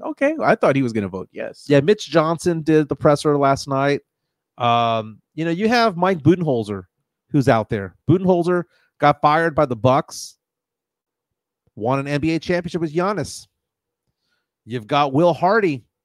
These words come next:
Speaker 2: thirty-six years old, who's still available. So, actually, Will Hardy was, uh, with the Jazz. I'm sorry. Uh, I'm thinking about somebody else. But, you know, if you look at Coach Bud, I find it interesting that he hasn't been hired by anybody.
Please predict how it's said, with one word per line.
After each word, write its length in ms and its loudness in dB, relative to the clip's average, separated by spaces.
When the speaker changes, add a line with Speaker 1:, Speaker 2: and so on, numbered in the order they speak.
Speaker 2:
thirty-six 480 -4
years 160 -2
old, 300 2
who's 140 -8
still 200 -2
available. 520 -4
So, 720 0
actually, 320 -8
Will 140 -6
Hardy 280 -6
was, 320 -10
uh, 180 -6
with 160 -8
the 60 -16
Jazz. 440 -6
I'm 100 -20
sorry. 280 -10
Uh, 220 -4
I'm 100 -12
thinking 220 -10
about 180 -10
somebody 260 -10
else. 280 -14
But, 380 4
you 120 0
know, 320 0
if 120 -8
you 100 0
look 120 0
at 100 -4
Coach 240 -2
Bud, 260 -2
I 60 -8
find 220 -6
it 100 -6
interesting 280 -12
that 100 -2
he 60 -4
hasn't 260 -4
been 100 -8
hired 340 -8
by 100 -2
anybody. 440 -12